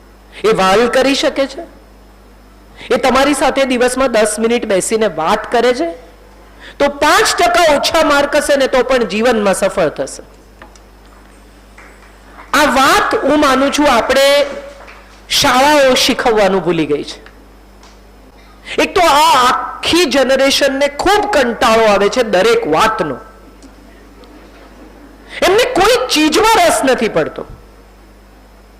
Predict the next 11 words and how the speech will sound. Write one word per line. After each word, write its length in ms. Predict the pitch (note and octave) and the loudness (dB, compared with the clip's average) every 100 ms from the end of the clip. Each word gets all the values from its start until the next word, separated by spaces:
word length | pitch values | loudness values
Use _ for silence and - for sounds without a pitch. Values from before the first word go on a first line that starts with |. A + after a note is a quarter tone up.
| - - - - | -20 -20 -12 -2
કોઈક 320 | C#4 E4+ E4 | 0 0 -2
ચીજ 400 | - D4 A#3 - | -2 -2 -2 -2
તો 80 | D4+ | 0
એવી 240 | C#4+ D4+ | 2 2
હોય 200 | G#4+ C5 | 2 0
ને 60 | C#4 | 0
કે 140 | B3+ | -2
જેમાં 340 | A3+ A#3 C4+ | 0 0 2
એનો 160 | B3 C#4 | 2 2
ઇન્ટરેસ્ટ 640 | C4+ A3+ A#3 B3+ A3 - | 0 0 0 -2 -2 -4
હોય. 140 | C#3+ | -8